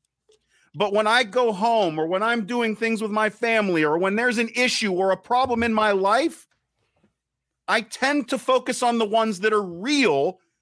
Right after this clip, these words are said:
and not the ones that are manufactured. And you are manufacturing a problem in your life that does not exist.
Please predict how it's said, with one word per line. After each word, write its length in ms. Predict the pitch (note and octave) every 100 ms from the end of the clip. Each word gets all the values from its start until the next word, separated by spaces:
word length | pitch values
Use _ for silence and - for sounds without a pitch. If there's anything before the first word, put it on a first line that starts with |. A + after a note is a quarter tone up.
| _ -
and 140 | G#3
not 220 | A3+ B3+
the 80 | G#3+
ones 340 | G3+ A3 G#3+
that 100 | F#3+
are 80 | A3
manufactured. 1400 | G3 F3+ A3+ A#3 A3 F#3+ - A#3+ A#3 - - D#3 F2 - _ _ _ _ _ _ _ _ _ _ _ _ _ _ _
And 200 | - A3
you 120 | B3 B3+
are 120 | A#3+
manufacturing 1000 | A3+ B3+ C4+ C4 - C4+ C4+ - A3+ A3
a 60 | G#3+
problem 460 | - B3+ B3+ A#3
in 80 | A3
your 120 | G#3+
life 340 | G#3+ B3 A#3+ -
that 160 | G3
does 240 | - A#3 G3+
not 160 | A3
exist. 720 | G#3 F3+ E3 A#3+ C#4 - -